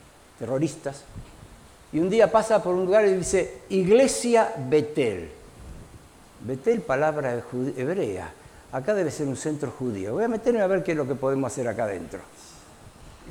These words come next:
Era lunes, no había reuniones, pero se encontró con un alumno y estuvieron cinco horas hablando del Señor. Se separaron y él, él quedó muy intrigado porque es preguntas, preguntas, preguntas. Volvió al otro lunes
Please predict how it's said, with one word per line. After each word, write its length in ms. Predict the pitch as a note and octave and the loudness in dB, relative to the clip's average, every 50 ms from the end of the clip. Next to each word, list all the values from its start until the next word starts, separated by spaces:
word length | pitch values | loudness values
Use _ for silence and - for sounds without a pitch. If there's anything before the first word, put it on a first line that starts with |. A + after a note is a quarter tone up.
| - - | -4 0
Era 160 | G3 G3+ G#3 | 4 4 6
lunes, 460 | G#3 B3 C#4 A#3+ F3+ C3+ A2 - - | 6 6 6 6 4 2 0 -2 -2
no 100 | C3 D3 | 0 2
había 200 | D#3+ F3 F#3+ F#3 | 4 4 6 6
reuniones, 480 | E3+ F3 E3+ G3+ A#3 G#3+ D3+ A#2 G2+ G2 - | 6 4 4 4 4 2 2 0 -2 -6 -6
pero 120 | - C3+ | -6 -4
se 120 | C3 - D#3+ | -2 -2 0
encontró 400 | D3+ D#3 D#3+ D3 C#3+ F#3+ F#3+ E3+ | 0 0 0 0 0 0 0 0
con 120 | F3+ F3 | 0 0
un 120 | F#3 F#3+ F3+ | 0 2 2
alumno 460 | F#3 G#3+ A#3+ G3+ C#3 B2+ C3 D#3+ E3+ - - - - - - - - - - - - - - - - - - - - | 2 4 2 2 2 2 0 -2 -4 -8 -14 -18 -18 -18 -20 -20 -20 -20 -20 -20 -20 -20 -20 -20 -20 -20 -20 -10 -8
y 60 | - | -6
estuvieron 460 | C3+ C3+ - E3 F3+ F#3 F3+ F3 E3+ D#3 | -6 -2 0 0 2 2 2 2 0 0
cinco 600 | - - - - B3 C4+ C4 B3 F#3+ - G3 G3 | -4 -6 -4 0 0 2 2 0 0 2 2 2
horas 480 | G3 E3 A#2+ G#2 G2+ - - - - - - - - - | 4 2 0 -2 -6 -10 -14 -16 -18 -18 -20 -20 -14 -10
hablando 360 | B2+ A#2+ C3 C#3+ D3 C#3+ C3+ | -6 -2 0 0 0 2 0
del 100 | C3 B2 | -2 -4
Señor. 320 | - - B2 A#2 A2+ F2+ - - - - - - - - - - - - - - - - - - - - - - - - - - | -4 -6 -6 -6 -8 -8 -10 -12 -14 -16 -16 -16 -16 -18 -20 -20 -20 -20 -20 -20 -20 -20 -20 -20 -20 -20 -20 -20 -20 -20 -20 -20
Se 120 | - - G2 | -16 -12 -10
separaron 640 | - C3 - - C#3+ D#3 F#3 G3 G3+ G#3 A3 A3+ - - - - - - - - - - | -10 -6 -2 0 2 4 4 4 4 2 0 -6 -8 -14 -20 -20 -20 -20 -20 -18 -12 -8
y 60 | A#2+ | -6
él, 160 | A#2 C#3 - | -6 -4 -4
él 140 | C3+ C3+ C3 | -4 -4 -4
quedó 240 | C3 C3+ B2+ C3+ C#3 | -2 -2 0 0 0
muy 220 | C#3+ D#3 E3+ F3 | 0 2 2 2
intrigado 580 | D#3 C#3+ - - C3+ B2+ C#3 D3+ F3 E3 C#3+ A#2+ | 2 0 0 -2 -4 -2 0 2 2 2 0 -2
porque 140 | C3 B2+ A#2+ | -4 -6 -8
es 60 | - | -8
preguntas, 580 | - - E3 D#3+ D#3+ G3 G#3 F#3 D3+ D#3+ D3+ - | -8 -4 -2 2 2 4 2 2 2 0 -2 0
preguntas, 500 | - D#3+ E3 F3 G#3 F#3 D#3+ - D#3 D#3 | 2 2 4 4 4 4 2 0 0 2
preguntas. 380 | D#3+ D#3+ F#3 F#3+ E3 - D3 - - - | 2 2 2 2 0 -2 -4 -6 -8 -6
Volvió 500 | - B2+ C#3+ D3 C#3 C#3 D3 F3+ G#3 G3+ | -4 0 2 2 2 2 4 6 6 6
al 100 | F3+ F3 | 6 6
otro 260 | F#3 F3+ F#3 E3+ E3 D#3+ | 2 2 0 0 0 0
lunes 360 | E3+ G#3+ A3 G#3 G#3 G3 | 0 -2 -2 -4 -6 -8